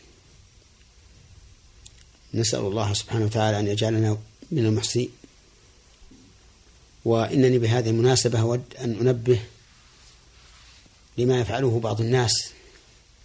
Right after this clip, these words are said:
في بهائمه ومواشيه من الإساءة إليها،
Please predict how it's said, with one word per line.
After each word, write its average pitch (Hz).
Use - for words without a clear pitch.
في 123
بهائمه 120
ومواشيه 117
من 123
الإساءة 117
إليها، 104